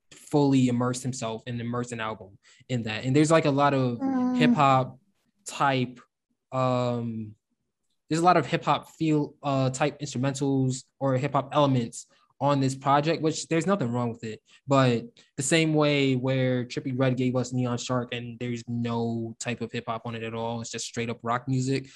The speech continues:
Speaker 1: I think that Young Thug is one of the artists that can also do that in his own way. And I would really, really like to see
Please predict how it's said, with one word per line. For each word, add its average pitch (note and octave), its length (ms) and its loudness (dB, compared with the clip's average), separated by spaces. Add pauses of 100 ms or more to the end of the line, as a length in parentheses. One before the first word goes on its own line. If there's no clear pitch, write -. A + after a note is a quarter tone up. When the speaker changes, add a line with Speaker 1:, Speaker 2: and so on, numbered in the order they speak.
Speaker 1:
I C3+ 80 -6
think D3+ 160 -2
that A#2+ 180 2
Young C3 200 0
Thug C3 200 0
is A#2 80 -4
one B2 160 -4
of A#2+ 100 -4
the A#2+ 80 -6
artists A#2+ 360 -6
that A#2 120 -10
can A#2 140 -6
also B2 480 -4
do A#2+ 260 -4
that B2+ 320 -4
in B2+ 80 -4
his A#2+ 160 -6
own A#2 200 -6
way. B2+ 360 -6 (240)
And A#2+ 460 0
I A#2+ 360 -2
would A2+ 300 -6
really, B2 300 2
really A#2 220 -2
like A2 180 -8
to - 80 -16
see A2 480 -6